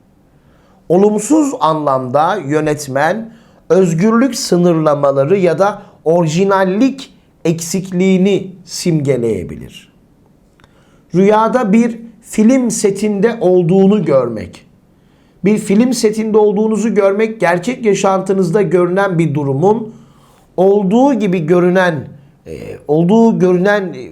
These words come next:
olduğu gibi görünen bir durum olmadığını işaret eder.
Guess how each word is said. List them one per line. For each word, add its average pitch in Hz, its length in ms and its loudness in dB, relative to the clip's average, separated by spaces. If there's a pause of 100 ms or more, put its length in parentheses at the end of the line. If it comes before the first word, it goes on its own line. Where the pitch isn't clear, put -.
olduğu 175 300 2
gibi 185 180 0
görünen 185 500 0
bir 160 160 -2
durum 180 420 0
olmadığını 175 520 0
işaret 92 540 -10
eder. - 320 -20